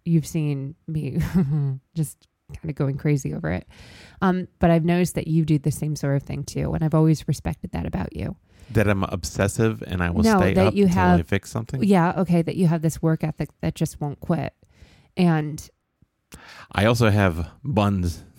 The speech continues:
Speaker 2: <laughs> that just won't quit.
Speaker 1: <laughs> Um, so, but I've always had the side of me that's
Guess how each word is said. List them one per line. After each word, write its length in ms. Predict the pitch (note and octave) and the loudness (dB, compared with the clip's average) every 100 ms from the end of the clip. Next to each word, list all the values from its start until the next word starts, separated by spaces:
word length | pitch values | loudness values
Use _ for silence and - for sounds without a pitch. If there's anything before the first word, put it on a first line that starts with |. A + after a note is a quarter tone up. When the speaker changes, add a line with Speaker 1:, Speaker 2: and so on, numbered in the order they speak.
| - | -20
Speaker 2:
<laughs> 220 | - - | -16 -4
that 280 | - - - | -4 -4 -2
just 300 | - F#2 - | 2 2 2
won't 280 | F#2 F2 - | 2 2 2
quit. 320 | - F2 - - - - - | 2 2 0 -2 -10 -12 -10
Speaker 1:
<laughs> 320 | - - - | -12 -16 -2
Um, 400 | A3+ G#3 F#3+ F#3 - _ | 2 2 0 -4 -10 _
so, 540 | - A#3 G#3 G3+ F#3 - _ _ _ _ _ _ _ _ _ _ _ _ _ _ _ - | -8 -2 0 0 -2 -6 _ _ _ _ _ _ _ _ _ _ _ _ _ _ _ -6
but 160 | G#3+ A3+ | 0 2
I've 140 | G#3+ - | 2 -2
always 480 | G#3+ A#3+ A#3 G#3+ - _ - | -4 -4 -6 -8 -14 _ -10
had 260 | G3 G3+ F#3+ | -6 -4 -4
the 80 | G3 | -6
side 220 | E3+ F3 | -4 -2
of 60 | |
me 120 | F3+ F3 | 0 -2
that's 260 | E3+ - | -2 -6